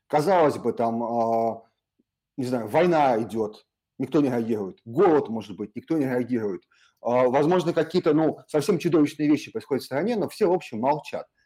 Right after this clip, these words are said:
А потом случается какое-то совершенно неза-, незначительное событие,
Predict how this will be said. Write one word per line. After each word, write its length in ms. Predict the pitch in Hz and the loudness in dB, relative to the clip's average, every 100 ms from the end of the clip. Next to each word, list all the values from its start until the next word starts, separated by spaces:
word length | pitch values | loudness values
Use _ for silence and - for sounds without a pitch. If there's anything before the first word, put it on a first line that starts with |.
| _ _ - | _ _ -4
А 100 | - | 0
потом 280 | 160 226 214 | 0 0 0
случается 500 | 202 196 226 208 - | 2 2 4 2 0
какое-то 400 | 175 220 208 165 | -2 2 2 0
совершенно 500 | - 160 - 240 226 | -4 -8 -6 -4 -2
неза-, 360 | 180 170 170 - | 0 -2 -4 -6
незначительное 540 | 170 156 185 185 123 113 | -8 -4 -4 -4 -8 -6
событие, 540 | 139 160 233 - - | -4 -4 -6 -8 -10